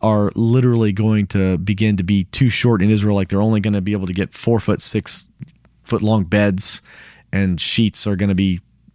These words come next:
infants, you know, <laughs> child size. And, but the idea here, right? What he's saying is, is we've all experienced this when, when we're staying somewhere where somewhere is the bed's not right. It's, it's not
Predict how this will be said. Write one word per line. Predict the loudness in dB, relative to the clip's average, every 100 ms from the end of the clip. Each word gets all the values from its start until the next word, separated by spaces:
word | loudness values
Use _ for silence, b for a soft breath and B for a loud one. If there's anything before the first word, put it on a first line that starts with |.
| _ _ -2
infants, | -2 0 -2 -2 0
you | 0
know, | 2
<laughs> | 2
child | 2 2
size. | 0 0 0 -2 -2
And, | -6 -10 B B B B -18
but | -14 -6 -4 -2
the | 0
idea | 0 2 0 -2
here, | -4 -4
right? | -4 -4
What | -6 0 0
he's | 2
saying | 2 0 0
is, | 0
is | -2 0
we've | 2 2
all | 2 2
experienced | 0 0 2 2 2 0
this | 2 2 0
when, | 0 0 0 -4 B B B B B -2
when | 2
we're | 2
staying | 2 2 2 2
somewhere | 2 2 2
where | 2
somewhere | 2 2 2
is | 0
the | -2
bed's | 0 2 2 0
not | 0 0 2
right. | 2 2 2 0 -4
It's, | -2 -4 -4
it's | -4 -4
not | 0 0 0